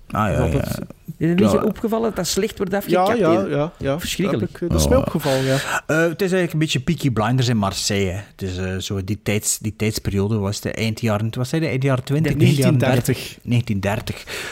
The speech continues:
Speaker 1: Eh, en, en ze voelen het dan wel ook een klein beetje Once Upon a Time in America sfeer. Allee, je voelt dat dat een beetje diezelfde, diezelfde dingen zit. Ehm, Jacques Deray, de regisseur, is vooral bekend bij mij als de regisseur van Le Piscine, dus, eh,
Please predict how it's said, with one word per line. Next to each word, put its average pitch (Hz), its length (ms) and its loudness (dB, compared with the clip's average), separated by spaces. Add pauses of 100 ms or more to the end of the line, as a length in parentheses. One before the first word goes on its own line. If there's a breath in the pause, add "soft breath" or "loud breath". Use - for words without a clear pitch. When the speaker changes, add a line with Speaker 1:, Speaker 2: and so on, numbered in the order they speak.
(140)
Speaker 1:
Eh, 143 400 0
en, 143 160 2
en 139 180 2
ze 127 120 0
voelen 147 240 2
het 151 80 0
dan 151 120 0
wel 135 100 2
ook 156 140 0
een 220 100 0
klein 190 220 0
beetje 175 200 2
Once 147 240 0
Upon 139 200 0
a 127 100 0
Time 127 260 2
in 120 80 2
America 104 540 -2
sfeer. 104 600 -4
Allee, 101 260 -4
je 101 80 -4
voelt 123 280 0
dat - 140 -2
dat 98 140 0
een 98 80 2
beetje - 220 -4
diezelfde, - 880 -4
diezelfde 95 540 0
dingen 95 220 0
zit. - 240 -6 (400 loud breath)
Ehm, 190 560 2 (220)
Jacques 160 400 0
Deray, 202 160 2
de 233 60 -2
regisseur, 214 520 0 (100)
is - 340 -2
vooral 147 260 2
bekend 135 360 -2
bij 135 80 2
mij 123 200 2
als 113 220 -2
de 117 140 0
regisseur 113 420 -2
van 107 260 0
Le 113 180 2
Piscine, 165 680 -2
dus, 107 240 -4
eh, 104 100 -4